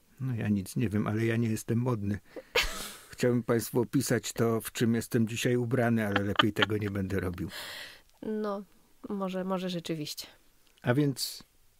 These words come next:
Speaker 1: oddech.
Speaker 2: Tak jest.
Speaker 1: Czym jest oddech? Jeśli, y, rozmawiamy w dalszym ciągu o jodze, chyba że, y,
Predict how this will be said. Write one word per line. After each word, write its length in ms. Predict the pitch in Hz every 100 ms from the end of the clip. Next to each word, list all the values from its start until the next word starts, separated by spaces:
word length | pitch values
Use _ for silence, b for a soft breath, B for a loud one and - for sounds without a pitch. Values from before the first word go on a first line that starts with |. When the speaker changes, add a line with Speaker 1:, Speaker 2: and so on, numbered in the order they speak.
| _ -
Speaker 1:
oddech. 760 | 147 104 92 - - - - - _ -
Speaker 2:
Tak 200 | 175 -
jest. 300 | - - _ - _ _
Speaker 1:
Czym 220 | - 254 107
jest 180 | 82 -
oddech? 560 | 104 90 92 85 - _ _ _ _ _ _ -
Jeśli, 600 | 101 98 - 95 90 110 104 101
y, 60 | 101
rozmawiamy 560 | 95 107 101 104 98
w 40 | 98
dalszym 320 | 104 - 110
ciągu 360 | 123 113 107
o 40 | 117
jodze, 380 | 160 120 98 90
chyba 260 | 104 101
że, 100 | 98
y, 480 | 107 107 117 110 107